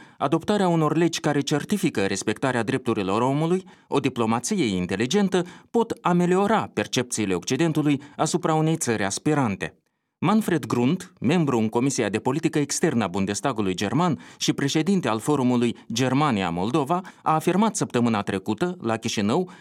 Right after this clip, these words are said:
că Republica Moldova ar putea să adere la Uniunea Europeană și fără regiunea transnistreană. Deputatul german a invocat ca argument al poziției sale dreptul la autodeterminare al popoarelor.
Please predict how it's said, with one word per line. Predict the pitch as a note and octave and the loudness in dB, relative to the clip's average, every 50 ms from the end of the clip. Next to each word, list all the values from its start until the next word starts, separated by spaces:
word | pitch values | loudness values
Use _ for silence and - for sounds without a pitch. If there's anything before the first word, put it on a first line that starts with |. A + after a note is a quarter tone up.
| - _ | -20 _
că | _ - | _ -2
Republica | B2 A#2 A#2 A#2+ C#3 A2+ G2+ A#2 - A#2+ | 0 0 0 -2 -4 -2 -2 -2 0 0
Moldova | A2+ B2 D3 F3+ F#3 G#3 G3+ F3+ F#3 E3+ - - - - | 0 2 2 2 2 2 2 2 0 0 -2 -8 -14 -4
ar | - D3 D#3 | -2 -2 0
putea | D#3+ E3+ E3+ - A3+ A3 | 0 0 0 2 2 0
să | G3+ - F3+ | 2 2 2
adere | E3 E3 D3 D3 G#3 G3+ F3 C3 A#2+ | 0 0 2 2 2 2 2 2 2
la | A2 A2 G#2+ | 2 2 2
Uniunea | G#2+ A2+ B2 B2+ B2+ A#2+ A2 G#2 | 2 2 2 2 2 2 0 0
Europeană | G2+ G2+ G#2+ A2+ A#2+ A#2+ - F#3 F#3 F#3 F#3 F3 F3+ - | 0 0 0 0 0 0 0 2 2 2 0 0 -4 -8
și | - - - F#3+ | -6 -2 0 0
fără | F3+ F3+ - A3+ G#3+ G3+ D3+ A#2+ G2 - - _ | 0 0 0 0 2 2 2 0 -2 -4 -6 _
regiunea | - G#2+ A#2+ B2 - A#2+ A2 G#2+ G#2 F#2+ | -2 -2 -2 0 0 -2 -2 0 0 -2
transnistreană. | G2 - G2+ G#2+ - G#2+ A2+ A#2 - - C#3+ C3+ A2+ F#2+ E2+ D#2+ - _ _ _ _ _ _ | -2 -2 -4 -4 -2 -2 -4 -2 -2 -2 0 0 0 -2 -4 -6 -12 _ _ _ _ _ _
Deputatul | - A2+ A#2 - - F#2+ A#2+ A2 - G2+ G2+ G#2 | -4 -4 -4 -4 -2 -4 -4 -4 -2 -2 -4 -2
german | - C#3 D3+ E3 F#3 G3 G3 F3 - - - - - | 0 0 0 2 2 2 0 0 -4 -8 -16 -8 -2
a | - D3 | 0 2
invocat | D#3 D#3 C#3 D3 D3 - G#3+ G#3+ - | 2 2 2 0 0 0 0 -2 -2
ca | - - C#3+ | -2 0 0
argument | C3 C3+ B2+ A#2 C#3 C#3+ F#3+ G3 D3 A2+ | 0 0 0 0 0 2 2 2 2 0
al | G2+ F#2+ | -2 -2
poziției | F2+ - G#2+ G2+ A2+ G#2+ - - F2+ F2 | -2 -4 -4 -4 -4 -4 -4 -4 -4 -4
sale | F2+ - F#3+ F3+ F#3 F#3 F3+ F3 - - - | -2 0 0 2 2 2 0 -2 -6 -12 -10
dreptul | - A#2+ C3 F#3 G#3+ G#3+ - - G3+ F#3+ F3 | -4 -2 0 0 0 0 0 0 2 4 4
la | F3 F#3 F#3 | 4 2 2
autodeterminare | F3 - G3 G#3+ G3+ - G3 F#3 F#3 F3+ E3 - E3+ E3 E3 D#3+ F3 F3 F#3 F3 D3+ A2+ G#2 | 2 2 2 2 2 2 2 4 4 2 2 2 0 2 2 2 2 4 4 2 2 2 0
al | F#2+ F#2 F#2+ | -2 -4 -4
popoarelor. | - A#2 A2+ A#2 C3+ C3 B2 A2+ F#2+ E2+ E2+ E2 - - | -4 -4 -4 0 0 0 0 0 -2 -4 -6 -8 -10 -14